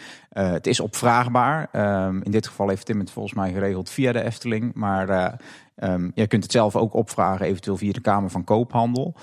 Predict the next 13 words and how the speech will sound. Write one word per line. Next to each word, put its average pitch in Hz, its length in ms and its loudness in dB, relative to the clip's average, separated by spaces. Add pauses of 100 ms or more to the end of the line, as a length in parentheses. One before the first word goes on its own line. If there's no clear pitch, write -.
(300)
Ehm, 101 680 2
en, 101 460 0
ehm, 95 340 0
ja, 104 120 2
het, - 160 -2
het, - 280 -4
het 107 180 -4
moet 143 160 4
openbaar 123 540 4
zijn, 110 220 2
omdat 113 220 2
andere 135 280 2
ondernemingen, 117 760 4